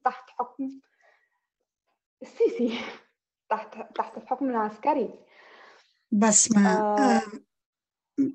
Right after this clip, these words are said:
Speaker 2: بسمة، في، آه، في أجيال، آم، خسرت حاجات كتير، بس انتوا جيلكوا خسر كتير أكتر مننا كلنا.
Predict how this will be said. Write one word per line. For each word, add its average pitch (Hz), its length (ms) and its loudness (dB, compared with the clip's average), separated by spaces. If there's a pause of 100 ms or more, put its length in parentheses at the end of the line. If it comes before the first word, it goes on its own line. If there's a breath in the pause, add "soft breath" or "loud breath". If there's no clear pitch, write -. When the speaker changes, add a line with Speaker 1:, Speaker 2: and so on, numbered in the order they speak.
(520)
Speaker 2:
بسمة، 202 420 4
في، 226 680 2 (100)
آه، 180 540 -2
في - 420 -4
أجيال، 196 680 0 (1400 soft breath)
آم، 185 800 -2 (340)
خسرت - 600 -2
حاجات 190 400 2
كتير، 190 560 4
بس 185 380 2
انتوا 202 640 2
جيلكوا 202 640 2 (680)
خسر 190 720 -2 (380)
كتير 190 640 0
أكتر 196 340 2
مننا 180 380 8
كلنا. 170 580 4